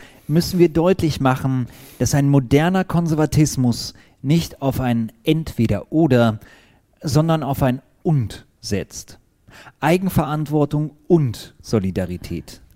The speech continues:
Hightech und Heimat, Freiheit und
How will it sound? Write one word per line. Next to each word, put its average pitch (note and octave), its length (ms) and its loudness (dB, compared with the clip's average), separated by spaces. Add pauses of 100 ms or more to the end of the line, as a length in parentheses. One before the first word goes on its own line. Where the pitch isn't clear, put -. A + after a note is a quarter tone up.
(140)
Hightech C#3 600 0 (200)
und D3 480 0
Heimat, D2+ 500 -8 (400)
Freiheit B2+ 800 2 (220)
und C#3+ 420 -2